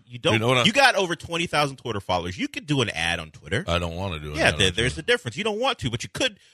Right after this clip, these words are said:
Speaker 1: Could, like, I don't know.
Speaker 2: That would take away from my golf.
Speaker 1: Well, you could schedule a post. Have one of your, have one of your minions
Speaker 2: Didn't you
Speaker 1: schedule a
Speaker 2: mention
Speaker 1: post.
Speaker 2: Whistling Straits this morning
Speaker 1: Yeah,
Speaker 2: already?
Speaker 1: isn't that where
Speaker 2: See
Speaker 1: you
Speaker 2: this
Speaker 1: wanna go?
Speaker 2: shirt?
Speaker 1: Yeah.
Speaker 2: You see that?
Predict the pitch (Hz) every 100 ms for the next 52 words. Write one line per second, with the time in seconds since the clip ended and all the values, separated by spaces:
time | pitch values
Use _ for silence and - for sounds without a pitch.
0 | _ - 233 196 - _ 165 160 160 208
1 | 226 170 143 160 160 147 - 151 147 143
2 | 143 135 131 117 - 127 156 87 - _
3 | - 98 85 80 - 151 143 - 90 85
4 | 78 - 82 95 98 87 90 87 80 78
5 | 76 - - 90 92 90 80 87 85 85
6 | 85 85 80 147 196 - 95 135 127 90
7 | 120 101 107 - 113 110 - 98 107 -
8 | 113 117 113 120 113 95 98 92 107 110
9 | 104 123 113 90 90 104 120 113 127 131
10 | 90 73 73 80 80 92 113